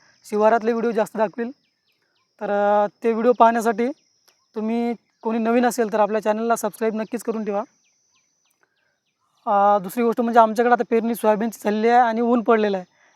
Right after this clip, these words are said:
एक पाऊस चांगला झाला होता, त्या पावसामध्ये पन्नास टक्के शेतकऱ्यांनी आमच्या भागामध्ये पेरणी केलेली आहे,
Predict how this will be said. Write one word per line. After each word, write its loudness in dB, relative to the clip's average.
एक 0
पाऊस 2
चांगला 4
झाला 4
होता, 2
त्या -4
पावसामध्ये 2
पन्नास 0
टक्के -4
शेतकऱ्यांनी -4
आमच्या -2
भागामध्ये -2
पेरणी 0
केलेली -2
आहे, -6